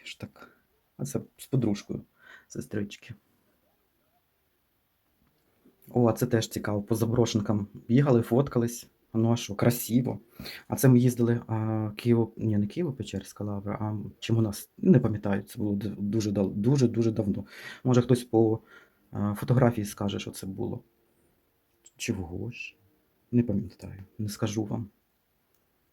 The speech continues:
Це Оленський замок.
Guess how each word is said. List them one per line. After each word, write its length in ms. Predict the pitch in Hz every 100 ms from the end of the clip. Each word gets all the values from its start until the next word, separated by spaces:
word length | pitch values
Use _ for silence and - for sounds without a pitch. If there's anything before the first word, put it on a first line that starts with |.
| _ _ _ _ _ _ _ _ _ _ _ _ _ _ _ _ _ _ _ _ _ _ _ - 123 117
Це 140 | 127
Оленський 480 | 123 120 104 104 104
замок. 640 | 104 131 175 160 - -